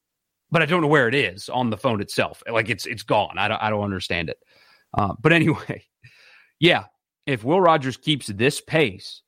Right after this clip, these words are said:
and he still has Vanderbilt on the schedule, he still has an F C S team on the schedule. Um, if he keeps this pace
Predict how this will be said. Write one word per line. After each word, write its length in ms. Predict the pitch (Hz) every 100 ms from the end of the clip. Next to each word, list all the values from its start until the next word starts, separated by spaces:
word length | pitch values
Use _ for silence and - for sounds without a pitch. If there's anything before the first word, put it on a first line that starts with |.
| _ _ -
and 140 | 131 131
he 100 | 156
still 220 | 175 120
has 200 | 98 85
Vanderbilt 480 | 98 143 143 165 156
on 120 | 156
the 80 | 147
schedule, 360 | 160 151 165
he 80 | 151
still 200 | - 117
has 200 | 113 101
an 80 | 110
F 140 | 117
C 200 | - 101
S 160 | 135 -
team 280 | - 151 151
on 80 |
the 60 | 147
schedule. 440 | - 156 156 156 - _ _ _ _ _ _ -
Um, 500 | 113 110 101 95 - _ _ _ _ _ _
if 200 | 139 -
he 140 | 185
keeps 360 | 147 180 170 -
this 220 | 156 156
pace 600 | - 160 107 98 - -